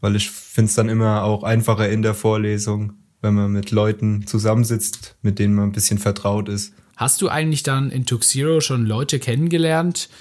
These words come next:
Speaker 2: äh, die jetzt noch um dich rum sind?
Speaker 1: Ja, also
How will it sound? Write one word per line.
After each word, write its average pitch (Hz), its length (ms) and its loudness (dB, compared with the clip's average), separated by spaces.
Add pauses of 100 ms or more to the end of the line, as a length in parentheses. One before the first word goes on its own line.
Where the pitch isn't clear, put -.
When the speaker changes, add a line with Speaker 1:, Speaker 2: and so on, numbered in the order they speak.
(340)
Speaker 2:
äh, 127 180 2
die 117 160 2
jetzt 113 240 0
noch 151 100 2
um 151 140 -4
dich 147 180 -4
rum 160 180 0
sind? 202 340 -2 (300)
Speaker 1:
Ja, 123 360 4
also 113 580 0